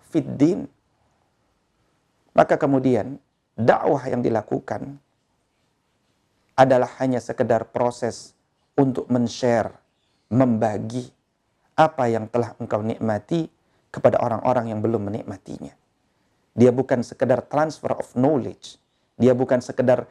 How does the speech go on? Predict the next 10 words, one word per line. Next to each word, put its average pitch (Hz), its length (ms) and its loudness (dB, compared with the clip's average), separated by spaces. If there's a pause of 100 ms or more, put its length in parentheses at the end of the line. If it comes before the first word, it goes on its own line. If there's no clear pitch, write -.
(520)
me-, 127 480 2
menyampaikan 139 720 0
apa - 200 -2
yang 139 120 -4
engkau 135 120 0
ketahui, 131 560 -4 (720)
tetapi 139 320 2
membagi 147 880 2
energi 143 400 0
positif 170 760 -4